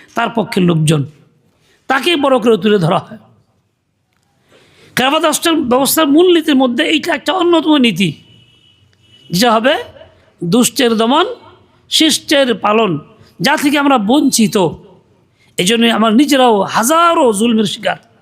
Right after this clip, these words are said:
আমার ভাই, আল্লাহ তাআলা কালাম পাকের মধ্যে যে আয়াত পড়েছি আপনারা জানেন, সেখানে এমন একটা দ্বীনের হুকুম দিয়েছেন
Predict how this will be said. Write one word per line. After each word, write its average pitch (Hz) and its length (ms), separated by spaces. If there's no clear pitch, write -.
আমার 240 260
ভাই, 147 200
আল্লাহ 302 340
তাআলা 285 400
কালাম 285 440
পাকের 269 400
মধ্যে 156 460
যে 196 160
আয়াত 233 420
পড়েছি 214 300
আপনারা 175 300
জানেন, 160 360
সেখানে 208 600
এমন 240 220
একটা 226 200
দ্বীনের 226 680
হুকুম 180 340
দিয়েছেন 240 360